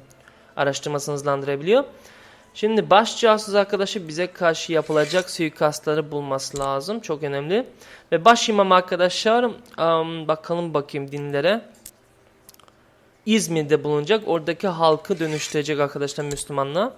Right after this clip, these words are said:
Çünkü şu anda orada arkadaşlar Ortodoks ve Hristiyanlar yaşıyor. Ve büyük bir kısmı arkadaşlar Müslüman olması lazım oradaki insanların isyan çıkmasın diye. Savaşa bunlar ne olursa olsun katılmayacak arkadaşlar. Bizim gördüğünüz gibi vasallımız arkadaşlar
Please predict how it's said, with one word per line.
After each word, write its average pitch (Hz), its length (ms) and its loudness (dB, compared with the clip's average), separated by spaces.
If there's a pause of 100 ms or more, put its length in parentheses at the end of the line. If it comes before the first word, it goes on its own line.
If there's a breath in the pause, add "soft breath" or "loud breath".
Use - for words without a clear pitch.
Çünkü 151 260 -6
şu 175 160 0
anda 165 280 4
orada 156 340 2
arkadaşlar 147 580 0 (260 loud breath)
Ortodoks 165 480 -2
ve 160 100 0
Hristiyanlar 143 560 -4
yaşıyor. 160 360 -4 (600 loud breath)
Ve 143 120 0
büyük 208 260 -2
bir 175 100 -10
kısmı 160 320 -2
arkadaşlar 147 460 -2
Müslüman 156 460 -2
olması 139 400 -4
lazım 135 280 0
oradaki 139 320 -8
insanların 135 480 -6
isyan 147 340 -6
çıkmasın 139 500 -8
diye. 131 140 -4 (360 loud breath)
Savaşa 226 460 0
bunlar 214 320 2
ne 208 40 0
olursa 202 280 0
olsun 185 180 -4
katılmayacak 185 640 -2
arkadaşlar. 185 480 -4 (840 loud breath)
Bizim 202 220 -2
gördüğünüz 214 340 6
gibi 190 200 -4
vasallımız 202 540 2
arkadaşlar 196 600 0